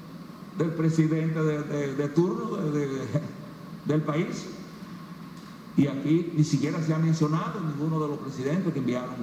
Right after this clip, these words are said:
préstamos al Congreso de la República Dominicana. Pero no solamente los préstamos de Odebrecht, porque del dos mil uno al dos mil quince,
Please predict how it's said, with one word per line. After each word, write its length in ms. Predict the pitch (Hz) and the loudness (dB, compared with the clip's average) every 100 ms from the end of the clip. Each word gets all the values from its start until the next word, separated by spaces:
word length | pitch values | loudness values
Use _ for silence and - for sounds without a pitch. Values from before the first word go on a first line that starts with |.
| - | -4
préstamos 800 | 143 170 - 117 104 - - - - - - - - - - - - - - - - - - - 117 | -2 -2 -4 -6 -6 -8 -10 -12 -14 -14 -16 -16 -16 -16 -16 -16 -16 -16 -16 -16 -16 -16 -16 -10 -8
al 140 | 123 | -6
Congreso 600 | 117 117 120 139 - 127 107 - - | -4 -4 -2 -2 -2 -4 -4 -8 -8
de 120 | 113 117 | -2 -2
la 60 | |
República 460 | 113 104 123 120 117 | -2 0 0 0 -2
Dominicana. 720 | 113 110 107 - - - - - | 0 2 2 0 -2 -4 -4 -2
Pero 140 | 120 | 2
no 80 | 143 | 4
solamente 440 | 160 202 220 233 | 4 2 0 -2
los 120 | 220 165 | -2 0
préstamos 360 | 185 190 160 | 0 0 2
de 100 | 151 | 2
Odebrecht, 420 | 143 135 214 - - - - - - - - - - - - - - - - - | 2 -2 -2 -4 -6 -12 -14 -14 -16 -16 -16 -16 -16 -14 -16 -14 -14 -14 -14 -4
porque 220 | 131 139 | 0 2
del 140 | 139 135 | 0 0
dos 120 | 135 | 2
mil 200 | 156 226 | 4 4
uno 340 | 240 240 185 151 - - - - - - | 2 2 2 0 -6 -10 -12 -14 -14 -4
al 100 | 139 | 0
dos 120 | 143 | 2
mil 480 | 147 208 208 175 - - - | 4 4 2 0 -4 -8 -2
quince, 680 | - 214 170 - - - - | 2 6 6 4 -2 -6 -10